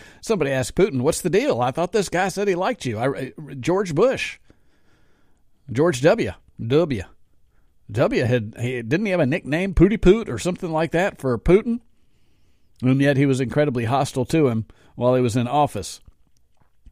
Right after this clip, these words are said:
So I think he's, he's right. I'll get into a, a little bit of the Trump stuff in just a second. But, uh,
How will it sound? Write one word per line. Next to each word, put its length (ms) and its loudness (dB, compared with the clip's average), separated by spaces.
So 180 -4
I 80 0
think 220 -2
he's, 340 -2
he's 260 0
right. 380 -4
I'll 120 -2
get 160 2
into 420 0
a, 400 -4
a 20 -2
little 240 2
bit 280 0
of 300 -6
the 260 -4
Trump 340 -4
stuff 340 0
in 140 -2
just 200 -2
a 60 -8
second. 520 -4
But, 400 -2
uh, 320 0